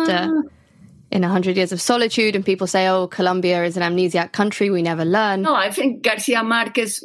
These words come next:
Speaker 2: Hundred Years of Solitude is a very potent metaphor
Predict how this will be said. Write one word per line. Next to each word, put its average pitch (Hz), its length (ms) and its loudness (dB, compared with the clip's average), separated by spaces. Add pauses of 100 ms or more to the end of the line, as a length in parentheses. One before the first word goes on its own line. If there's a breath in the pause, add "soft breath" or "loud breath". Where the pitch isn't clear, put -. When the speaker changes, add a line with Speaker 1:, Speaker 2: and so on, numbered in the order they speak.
Speaker 2:
Hundred 208 600 0 (140)
Years 202 380 2
of 190 100 2
Solitude 185 880 0
is 190 260 2
a 180 80 2
very 202 680 0 (600)
potent 208 560 0
metaphor 185 920 -2